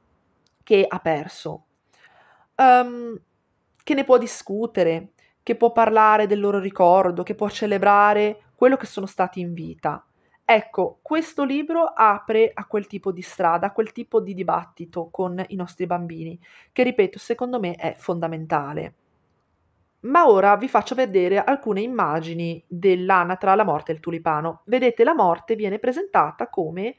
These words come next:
familiare. Ecco qui l'anatra bianca che parla con la morte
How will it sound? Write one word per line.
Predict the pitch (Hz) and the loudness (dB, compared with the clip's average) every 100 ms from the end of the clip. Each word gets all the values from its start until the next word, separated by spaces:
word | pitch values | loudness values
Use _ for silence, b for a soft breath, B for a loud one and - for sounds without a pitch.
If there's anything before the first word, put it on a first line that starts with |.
| _ | _
familiare. | - 254 254 190 107 139 156 - b b b b | -6 -6 -4 -6 -6 -8 -10 -12 b b b b
Ecco | 196 196 | -4 -2
qui | 190 - 185 170 | -6 -4 -4 2
l'anatra | 185 185 175 170 175 | 4 4 2 -2 -4
bianca | 175 190 185 170 160 170 | 0 0 0 -2 -6 -8
che | 165 170 | -8 -2
parla | - 175 165 160 160 | 4 4 4 -2 -8
con | 170 | -10
la | 165 | 2
morte | 196 247 254 254 - 262 | 6 6 6 0 0 0